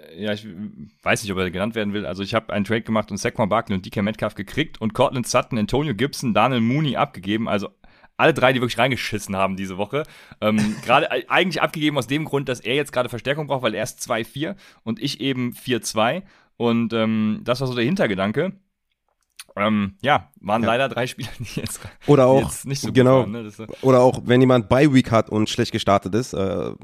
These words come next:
Speaker 2: oder mediocre, ja, das irgendwie im Mittelfeld ist oder so, auch gerne mal für einen Dalvin Cook ein Angebot machen, ja, ähm, der jetzt irgendwie Woche sieben Bye Week hatte.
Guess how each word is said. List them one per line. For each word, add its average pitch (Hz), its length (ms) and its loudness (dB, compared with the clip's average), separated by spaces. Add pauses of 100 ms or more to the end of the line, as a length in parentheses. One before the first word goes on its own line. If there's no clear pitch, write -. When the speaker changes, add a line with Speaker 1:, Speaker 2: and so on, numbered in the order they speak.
(240)
Speaker 2:
oder 85 360 -2 (300)
mediocre, 101 600 2
ja, 101 60 4
das 98 160 -2
irgendwie 98 220 0
im 95 120 0
Mittelfeld 104 380 0
ist 101 100 -6
oder 98 140 0
so, 107 160 -2 (260)
auch - 200 -2
gerne 123 160 6
mal 120 320 8
für 131 100 0
einen 117 80 4
Dalvin 120 260 6
Cook - 280 2 (100)
ein 98 220 0
Angebot 131 280 2
machen, 87 280 -2
ja, 110 300 -2
ähm, 98 260 -4
der 98 100 0
jetzt 95 140 -4
irgendwie 92 180 -2
Woche 98 200 -2
sieben 95 200 -4
Bye 98 140 2
Week 110 120 -4
hatte. 107 280 0